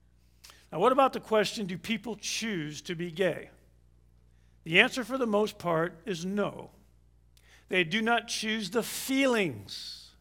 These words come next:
They do choose, they do not choose the leanings, but they do choose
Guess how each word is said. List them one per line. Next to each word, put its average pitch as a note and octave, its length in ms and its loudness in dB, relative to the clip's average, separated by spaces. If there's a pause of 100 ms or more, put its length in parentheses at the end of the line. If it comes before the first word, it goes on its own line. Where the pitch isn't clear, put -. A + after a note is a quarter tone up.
(1040)
They E3+ 120 -2
do G#3 260 4
choose, F3+ 880 -4 (880)
they F3 120 -2
do G3+ 100 -2
not G#3+ 140 2
choose A3+ 180 -4
the F#3 80 0
leanings, A3 260 2
but E3+ 160 -6
they F3+ 100 0
do B3+ 200 2
choose F#3 580 -4